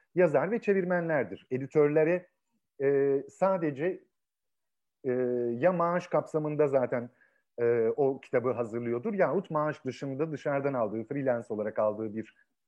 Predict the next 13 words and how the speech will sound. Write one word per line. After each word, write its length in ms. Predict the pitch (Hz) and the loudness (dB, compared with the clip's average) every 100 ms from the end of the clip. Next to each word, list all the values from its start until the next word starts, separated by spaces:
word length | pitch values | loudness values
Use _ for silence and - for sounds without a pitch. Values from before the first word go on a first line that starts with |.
| _ - | _ -12
işse 380 | 156 - 127 110 | -10 -6 -4 0
de 220 | 202 220 _ _ _ _ _ | 0 -2 _ _ _ _ _
teslimden 720 | 196 185 165 151 151 147 156 - | 2 2 0 2 2 2 -2 -14
sonra 460 | - 143 117 131 208 | -4 -2 0 0 0
bir 180 | 190 - | 0 0
kereye 220 | 147 139 | 0 0
mahsus 420 | 139 135 - - | -2 -6 -8 -8
olarak 340 | 113 107 101 120 | -2 -2 -2 -4
bir, 220 | 113 - _ _ _ - | -10 -12 _ _ _ -2
e, 40 | 123 117 110 110 110 | 2 4 4 2 0
miktar 500 | 123 - - 117 - - | -4 -6 -2 -2 -2 -6
ödeme 460 | 135 127 123 117 - | -2 -2 -2 -4 -4
yapılır 560 | 139 180 202 214 - | -2 -2 -2 -4 -6